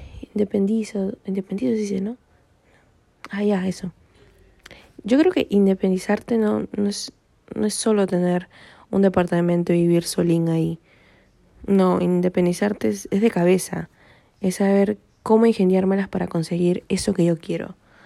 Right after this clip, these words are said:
Ponle un poco de creatividad, así como le ponemos para las películas que nos hacemos en la cabeza. <laughs> Algo así. No lo sé, para poder conseguir eso que, que quieres, ¿no?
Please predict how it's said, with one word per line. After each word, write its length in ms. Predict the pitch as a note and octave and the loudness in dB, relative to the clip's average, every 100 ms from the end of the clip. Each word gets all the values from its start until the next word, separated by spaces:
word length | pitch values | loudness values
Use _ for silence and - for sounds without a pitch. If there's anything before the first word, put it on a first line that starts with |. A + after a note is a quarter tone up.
| - - _ - | -20 -20 _ 2
Ponle 180 | D4 | 4
un 60 | D4+ | 6
poco 480 | G3+ C#4+ C#4+ B3 - _ - | 4 4 2 0 -4 _ -2
de 160 | G3+ | 0
creatividad, 680 | G3 G#3 G#3 G#3 G#3 A#3 A#3+ | 4 4 4 4 6 6 6
así 180 | G3+ G#3+ | 4 2
como 320 | A3 G#3+ G3+ | 2 4 4
le 100 | F#3 | 4
ponemos 460 | F3+ F#3+ G3 G3+ G3+ | 4 4 4 4 2
para 360 | F#3+ F#3 F3+ | 2 2 2
las 120 | F3+ | 0
películas 440 | - F#3+ G3 G#3 G3 | 0 2 4 2 2
que 80 | F3+ | 2
nos 120 | E3+ | 2
hacemos 320 | F3+ G#3+ A3 | 6 6 8
en 80 | G3+ | 6
la 80 | E3+ | 4
cabeza. 420 | E3+ F3+ G#3+ D#4 - - | 4 6 4 0 -6 -20
<laughs> 260 | - - - | -20 -20 -6
Algo 240 | G3+ G#3+ | 2 4
así. 340 | G#3+ F#3 G3 - _ _ - - - - _ | 4 4 0 0 _ _ -20 -20 -20 -20 _
No 80 | G#3+ | 0
lo 120 | F#3+ | 0
sé, 160 | F#3 F#3 | 0 -4
para 220 | F#3+ F3+ | -2 -4
poder 260 | F#3 G3+ G3 | -2 -4 -4
conseguir 480 | G#3 G3 F#3 F#3+ F#3+ | -8 -4 0 0 -2
eso 160 | F#3 G3 | -6 -10
que, 280 | - F#3 G3+ - _ _ _ - | -8 -8 -10 -16 _ _ _ -8
que 140 | G3+ | -6
quieres, 360 | G3 D4+ A#3+ F#3+ | 0 0 0 -2
¿no? 240 | A3 E4+ | -2 -6